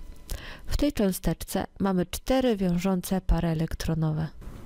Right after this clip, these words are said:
Przeanalizujmy kolejny przykład. Ta cząsteczka to metanal. Jego zwyczajowa nazwa to aldehyd mrówkowy. Prawdopodobnie najbardziej znany Ci jest wodny roztwór tego związku,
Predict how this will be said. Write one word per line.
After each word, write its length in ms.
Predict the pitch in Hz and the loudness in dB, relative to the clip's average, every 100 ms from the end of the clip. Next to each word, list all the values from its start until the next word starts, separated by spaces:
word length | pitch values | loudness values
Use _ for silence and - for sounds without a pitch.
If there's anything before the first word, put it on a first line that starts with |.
| - - - | -16 -10 -2
Przeanalizujmy 760 | - 214 185 180 180 254 269 214 | 0 2 2 0 0 0 2 0
kolejny 440 | - 185 175 170 175 | 2 0 2 0 -2
przykład. 580 | - 175 - 175 - - - | -2 -4 -4 -4 -4 -8 -6
Ta 100 | 254 | -4
cząsteczka 600 | 254 208 - 240 - 220 | -2 -2 -2 -6 -4 -4
to 160 | 214 190 | -2 -2
metanal. 580 | 196 196 185 170 165 - - - - - - - - - - - - - - - - | -2 -2 -2 -2 -4 -6 -18 -20 -18 -18 -18 -20 -20 -20 -20 -18 -20 -20 -20 -8 -4
Jego 240 | 180 180 | 0 -2
zwyczajowa 640 | 170 170 180 180 226 196 | -4 -4 -2 0 0 -2
nazwa 480 | 170 180 185 202 202 - - - | 0 -2 -2 -2 -4 -6 -14 -6
to 140 | 185 | -2
aldehyd 540 | 175 175 185 196 - | 0 0 -2 -4 -4
mrówkowy. 680 | 170 175 - - 151 160 165 - - - - - - - - - - - - - - - | -2 -2 -2 -2 -2 -2 -8 -10 -20 -20 -20 -20 -16 -16 -16 -20 -20 -20 -20 -20 -18 -2
Prawdopodobnie 800 | - 180 180 - 254 247 208 175 | 2 2 0 0 0 0 2 0
najbardziej 560 | 156 165 214 254 - 185 | 2 0 0 0 0 -2
znany 360 | 190 233 226 | 0 -2 -2
Ci 160 | 220 208 | -2 -2
jest 220 | 190 - | -2 -2
wodny 300 | 254 262 247 | -2 -2 0
roztwór 360 | 196 202 - - | -2 -4 -4 -4
tego 280 | 185 - 180 | -2 -2 -4
związku, 640 | - 165 165 - - | -2 -2 -2 -4 -6